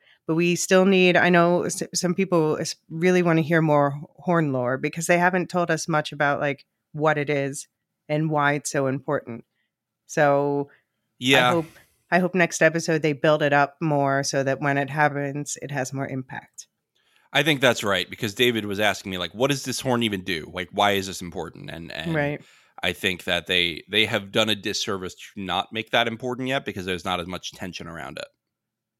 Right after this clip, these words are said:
Speaker 1: Right, exactly. Yeah, but it was, uh, what'd you think of the tree singing?
Speaker 2: I thought it looked okay. And we have screeners which are not as H D. So
Speaker 1: Mm-hmm.
Speaker 2: I, I could change my tune after I watch it on the big screen.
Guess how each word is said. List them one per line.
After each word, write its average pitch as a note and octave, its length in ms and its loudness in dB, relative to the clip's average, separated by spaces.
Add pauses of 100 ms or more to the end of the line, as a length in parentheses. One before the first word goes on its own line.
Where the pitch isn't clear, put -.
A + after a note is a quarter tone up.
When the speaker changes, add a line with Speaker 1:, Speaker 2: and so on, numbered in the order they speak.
(360)
Speaker 1:
Right, C3+ 280 -2
exactly. D3+ 640 -6 (800)
Yeah, F3 180 4 (360)
but G3 160 6
it G3+ 100 6
was, A3 220 2
uh, G#3+ 420 4
what'd G#3+ 220 0
you A#3 60 2
think A#3 160 2
of G3 80 0
the G3 80 2
tree A3 180 -4
singing? D#3+ 380 -4 (1500)
Speaker 2:
I G3 80 4
thought C#4 220 6
it A3 140 2
looked E3 280 2
okay. G2 600 2
And A#2+ 120 2
we F3 100 2
have F3 120 4
screeners B2+ 600 -2
which A2 180 -2
are G2+ 140 2
not G2+ 280 0
as F#2+ 300 -2
H F#2+ 280 -8
D. G2 340 -8 (460)
So G2 500 0
Speaker 1:
Mm-hmm. F3 60 0 (360)
Speaker 2:
I, G#2 80 2
I G2 40 0
could - 540 -4 (140)
change G#2 360 -4
my G2 140 0
tune G2 380 -6
after F#2 340 -6
I F2+ 100 -2
watch F2+ 280 -4
it F#2 180 -4
on F2 240 -8
the E2+ 60 -16
big F#2+ 200 -8
screen. B2+ 420 -8